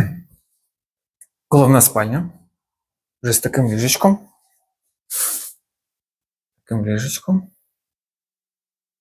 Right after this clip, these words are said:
Багато підсвіточок. З трьох сторін підсвіточки. А, ну і четверта по центру. Плюс трекерна система, точкова система,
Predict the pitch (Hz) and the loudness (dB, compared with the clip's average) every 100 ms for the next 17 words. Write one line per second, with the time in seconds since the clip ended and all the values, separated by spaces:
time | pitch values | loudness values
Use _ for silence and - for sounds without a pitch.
0 | _ _ _ _ _ _ _ _ _ _ | _ _ _ _ _ _ _ _ _ _
1 | _ _ _ _ _ _ _ _ _ _ | _ _ _ _ _ _ _ _ _ _
2 | _ _ _ _ _ _ - 120 117 110 | _ _ _ _ _ _ -2 0 2 -2
3 | 107 123 - 113 120 - 165 - _ _ | -2 -2 0 -2 -2 -2 -4 -10 _ _
4 | _ _ _ _ _ _ _ _ _ - | _ _ _ _ _ _ _ _ _ -2
5 | - 131 131 135 127 107 143 147 - 139 | 2 4 4 4 2 0 4 4 4 -2
6 | 131 117 120 - 120 123 - 165 - 117 | -2 -4 -4 -4 -4 -6 -6 -6 -2 -2
7 | 110 113 - - 117 - 165 160 _ 139 | 0 -4 -6 -4 -4 -2 -6 -8 _ -10
8 | - 147 147 170 160 _ _ _ _ _ | -4 -2 -2 -6 -8 _ _ _ _ _
9 | _ _ _ _ _ _ - 131 120 - | _ _ _ _ _ _ 0 2 2 -2
10 | - 123 117 135 135 131 - 156 147 143 | 0 0 2 0 0 0 -2 0 0 0
11 | 139 - 113 107 113 - - 156 151 160 | -2 -2 -2 -2 -4 -4 0 2 2 2
12 | 143 - | -2 -8